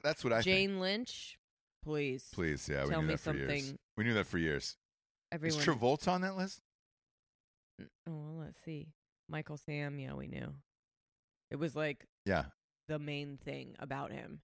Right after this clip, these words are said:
Speaker 1: Travolta's should be on that list.
Speaker 2: Neil Patrick Harris?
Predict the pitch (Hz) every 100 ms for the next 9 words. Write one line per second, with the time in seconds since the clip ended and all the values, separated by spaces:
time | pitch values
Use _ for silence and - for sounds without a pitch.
0 | - 139 113 143 160 135 107 - - 104
1 | 90 90 85 78 73 73 - - - _
2 | - 185 208 262 415 - 262 269 - 233
3 | - 196 185 269 622 - -